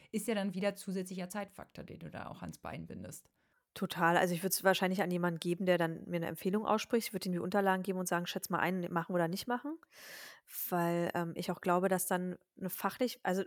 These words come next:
Speaker 2: das meine ich wieder mit, ich möchte was fachlich mit Zahlen untermauern, bevor ich da so eine Bauchentscheidung treffe. Weil klar investiert man in Menschen. Ich bin Mentorin von einem Start-up, was auch jetzt eine große Investition bekommen hat, ähm, wo ich einfach nur als,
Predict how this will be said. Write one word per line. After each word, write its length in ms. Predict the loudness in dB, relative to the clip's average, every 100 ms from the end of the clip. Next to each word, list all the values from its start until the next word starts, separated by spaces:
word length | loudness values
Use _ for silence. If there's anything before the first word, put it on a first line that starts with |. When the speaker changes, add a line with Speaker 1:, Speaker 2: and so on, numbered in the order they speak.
| -2
Speaker 2:
das 180 | -2 2
meine 140 | 2
ich 100 | 4
wieder 140 | 2
mit, 180 | 2 0 _ -20 -20
ich 60 | -4
möchte 240 | -2 0
was 200 | 2 2 0
fachlich 440 | 0 0 0 -2
mit 120 | -2
Zahlen 260 | 2 4 4
untermauern, 480 | 4 2 4 4 4
bevor 320 | 0 2 4
ich 80 | 4
da 100 | 2
so 40 | 2
eine 60 |
Bauchentscheidung 540 | 4 4 4 0 0 0
treffe. 380 | -2 0 0 -2 -10 -16 -10 2
Weil 140 | 2
klar 260 | 4 6 6
investiert 440 | 6 0 2 0
man 100 | 0
in 80 | 0
Menschen. 580 | 2 0 0 -2 -2 -4 -8 -18 -18 _
Ich 120 | -8 -2
bin 140 | 2
Mentorin 640 | 2 0 0 2 2 0
von 260 | 0 -2 0
einem 300 | 0 -2 -6
Start-up, 680 | -6 2 4 4 4 0 2
was 300 | 0 0 -2 -2
auch 140 | 0 2
jetzt 180 | 0
eine 80 | -2
große 380 | -4 0 0 0
Investition 560 | -2 -2 -2 0 2 2
bekommen 400 | -2 -2 -2 -2
hat, 260 | -4 -6 _ -20 -20 -20 -10 -2
ähm, 200 | -2 0
wo 100 | -2
ich 160 | -2
einfach 220 | -2 -4 -2
nur 200 | -2 -2
als, 200 | -2